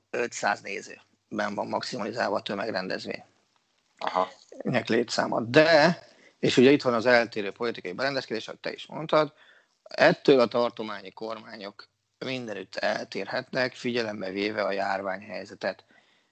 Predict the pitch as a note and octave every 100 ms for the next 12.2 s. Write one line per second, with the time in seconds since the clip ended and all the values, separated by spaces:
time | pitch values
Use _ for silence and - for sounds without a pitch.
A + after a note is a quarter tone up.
0 | - _ _ C3+ E3 F3+ E3 D#3 D3+ D#3
1 | B2+ A#2+ A2+ A#2 A2 A2+ A2 G#2+ G#2 G#2+
2 | G#2 G#2+ - A#2 G#2+ G#2+ G#2+ A2+ G#2+ A2
3 | A#2+ A2 B2 C3 - A2+ A2 F#2 - C#3+
4 | - F#3 F3+ - _ _ - - - -
5 | - D#3+ D#3+ B2+ A#2 G#2+ - B2+ A2+ A2+
6 | B2 A2+ - B2 A2+ A2 G#2+ G2+ G#2+ -
7 | A#2+ A2+ A2+ A2 G#2 A2+ - _ _ -
8 | - C#3 A#2+ A2+ - B2 - G#2+ A2 A#2+
9 | A2+ A2+ A2+ - A#2 A2 A2 _ _ _
10 | - A#2 A2+ G#2+ G#2 - - _ A#2+ A#2+
11 | A2 G#2+ G#2+ G#2+ G2+ G#2+ G#2 G#2 G2+ G2
12 | G2 -